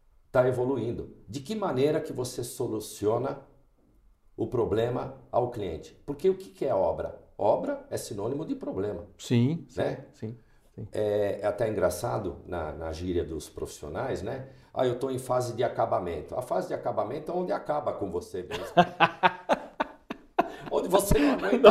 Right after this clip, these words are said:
Speaker 2: Não aguenta
Speaker 1: mais.
Speaker 2: mais.
Speaker 1: Você quer mandar todo mundo embora da obra. Você tá com o saco cheio, né?
Speaker 2: <laughs>
Speaker 1: E é onde vai finalizando tudo. E é a fase onde você tem que ter mais paciência.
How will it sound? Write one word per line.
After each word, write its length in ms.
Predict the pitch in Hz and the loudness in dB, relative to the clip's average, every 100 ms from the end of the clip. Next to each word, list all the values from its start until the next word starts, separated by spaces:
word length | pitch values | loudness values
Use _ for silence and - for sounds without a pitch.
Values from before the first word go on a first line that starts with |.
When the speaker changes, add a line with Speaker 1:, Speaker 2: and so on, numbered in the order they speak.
| 202 | 12
Speaker 2:
Não 80 | 214 | 10
aguenta 340 | 208 - 202 - | 10 10 8 8
Speaker 1:
mais. 0 | 220 196 - - 185 - - | 8 6 6 4 4 4 -8
Speaker 2:
mais. 100 | 165 - - | -10 -10 -6
Speaker 1:
Você 280 | 214 202 | -4 -4
quer 180 | 190 202 | -4 -4
mandar 300 | 185 170 170 | -2 0 0
todo 200 | 196 202 | 2 0
mundo 220 | 190 185 | 2 0
embora 400 | 175 147 160 165 | 0 4 4 6
da 140 | 151 127 | 4 2
obra. 480 | 127 127 139 - - _ _ _ | 2 0 0 -6 -10 _ _ _
Você 320 | 147 196 180 | 2 2 2
tá 180 | 180 170 | -2 -2
com 180 | - 151 | -4 -6
o 60 | - | -6
saco 480 | - 160 - 170 | -2 -2 -2 -4
cheio, 560 | 135 - 113 127 - - - - - | -6 -4 -4 -2 -6 -10 -12 -12 -6
né? 640 | 147 160 147 - - 131 - | 0 2 2 0 -4 -4 -2
Speaker 2:
<laughs> 0 | |
Speaker 1:
E 140 | - 208 | 0 0
é 360 | 202 - - | 0 0 2
onde 300 | 175 190 - | 2 0 -2
vai 280 | - 170 180 | -2 -2 -2
finalizando 680 | 180 185 175 180 151 180 185 | -4 -2 0 0 0 0 0
tudo. 280 | 156 160 - - - | -2 -4 -6 -14 -8
E 260 | 196 180 | 0 2
é 80 | 190 | 2
a 120 | 214 | 0
fase 460 | - 160 170 147 160 | -2 2 2 2 -2
onde 220 | 160 156 | -4 -4
você 320 | 143 135 147 | -6 -6 -8
tem 180 | - 147 | -8 -8
que 140 | 131 | -10
ter 240 | 127 151 139 | -6 -2 -2
mais 420 | 151 185 - - | 0 -2 -2 -4
paciência. 720 | - - - - - - - | -4 -6 -6 -12 -14 -16 -16